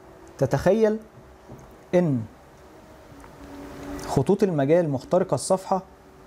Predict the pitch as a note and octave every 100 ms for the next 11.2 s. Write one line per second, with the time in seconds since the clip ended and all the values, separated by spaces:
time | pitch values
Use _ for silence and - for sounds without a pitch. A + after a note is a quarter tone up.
0 | - - - - - - C3 C3 C#3 C3+
1 | - B2+ - - - - - - - -
2 | - - - C#3+ - D3 F#3+ A3+ A3 A3
3 | - - - - - - B2+ C3+ C#3 G#3
4 | G#3+ G#3 G3 - - - B2 C#3+ G3+ A3+
5 | E3+ C3+ C3+ E3+ G#3 - - - - -
6 | - D3 G2+ - - - - - - F3+
7 | A3 A3 D#3 G3+ G#3+ G3+ - C#3+ C#3+ G3+
8 | G#3 - - - - D#3 E3+ E3+ - -
9 | - - C3+ C#3+ D#3 F#3 G#3 - B2+ -
10 | - - - - - - D3+ D#3+ G3 G#3
11 | C#3 A2+